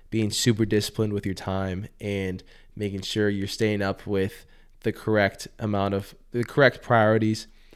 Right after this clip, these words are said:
So you are truly getting that education, because I know with Division two and, I mean, Division one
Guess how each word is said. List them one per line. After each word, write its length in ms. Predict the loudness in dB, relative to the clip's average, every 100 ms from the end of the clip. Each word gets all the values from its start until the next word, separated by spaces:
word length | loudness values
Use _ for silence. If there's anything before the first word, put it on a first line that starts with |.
| -20
So 180 | -4 0
you 220 | 2 4
are 120 | 4
truly 360 | 2 2 2 2
getting 300 | 2 0 0
that 220 | -2 -2 -4
education, 720 | -4 -2 0 0 0 -6 -8 -14 -20 -20 -20 -12
because 640 | -8 -4 0 0 -2 -6 -14 -20 -20 -20 -14 -4
I 100 | 0
know 200 | 4 4
with 220 | 2 -4 -14 -6
Division 380 | 0 2 0
two 340 | -2 2 4 2
and, 240 | 0 -4 -4
I 60 |
mean, 200 | -2 -2
Division 420 | -2 0 0 0
one 380 | 0 2 0 -2